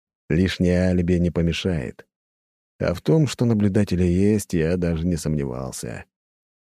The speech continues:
Но стоило мне зайти домой и добраться до своей спальни, как на моем пути появилось самое настоящее чудовище, сбежать от которого просто невозможно.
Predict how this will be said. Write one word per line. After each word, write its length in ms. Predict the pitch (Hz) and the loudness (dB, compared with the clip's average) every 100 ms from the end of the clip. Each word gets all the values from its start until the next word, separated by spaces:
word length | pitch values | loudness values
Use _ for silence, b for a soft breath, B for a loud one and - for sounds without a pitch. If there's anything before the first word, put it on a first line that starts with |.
| _ _ _ - | _ _ _ -4
Но 160 | 85 | -2
стоило 400 | 90 - 143 135 | 0 2 2 4
мне 220 | 120 110 | 4 4
зайти 320 | 98 95 87 95 | 4 0 0 0
домой 480 | 87 87 101 101 | 2 2 2 2
и 20 | 92 | 2
добраться 500 | 82 82 82 78 71 | 0 -2 -2 -2 -6
до 120 | 71 | -6
своей 260 | 71 69 | -6 -6
спальни, 560 | 64 - 117 113 110 107 | -6 -4 0 2 4 2
как 260 | - 73 76 | 0 -4 -2
на 120 | 76 | -4
моем 300 | 71 76 71 | -2 -2 -2
пути 500 | 87 82 120 127 117 _ - | -6 -4 -2 0 -2 _ -4
появилось 560 | 113 143 139 139 127 | 0 2 2 2 0
самое 480 | - - 107 107 101 | -4 -4 0 2 2
настоящее 720 | 95 82 78 82 90 - 82 | 0 -2 -2 0 0 0 -2
чудовище, 840 | 78 80 87 98 87 - - 57 - _ _ _ _ - | -2 -2 0 2 2 -2 -6 -10 -12 _ _ _ _ -2
сбежать 500 | 98 95 87 85 85 | 2 2 2 0 -2
от 80 | |
которого 400 | 82 85 90 82 | -4 -2 2 2
просто 440 | 78 85 90 - 90 | 0 0 -2 0 0
невозможно. 840 | 92 95 98 113 117 92 60 60 | 2 2 2 4 2 0 -6 -8